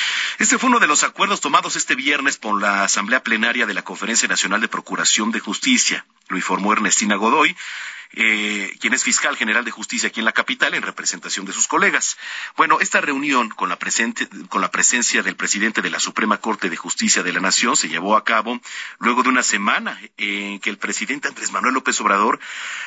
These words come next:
lanzara reiteradas acusaciones de corrupción y cuestionamientos a los fallos de los impartidores de justicia. Bueno,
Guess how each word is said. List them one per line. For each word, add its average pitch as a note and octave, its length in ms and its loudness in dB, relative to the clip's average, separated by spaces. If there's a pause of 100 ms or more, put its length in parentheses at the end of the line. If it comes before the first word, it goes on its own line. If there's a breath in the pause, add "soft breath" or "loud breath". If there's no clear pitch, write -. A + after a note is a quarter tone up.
(140 loud breath)
lanzara D#3+ 640 2
reiteradas C#3 800 0
acusaciones B2+ 640 -2
de A2+ 80 -2
corrupción G#2+ 500 -2
y C3+ 60 0
cuestionamientos A2+ 960 2
a G#2 40 0
los F#2+ 160 0
fallos A#2+ 300 2
de G#2 100 0
los F#2+ 200 -2
impartidores G2+ 580 0
de G#2+ 80 0
justicia. A#2 460 2
Bueno, G2 200 -2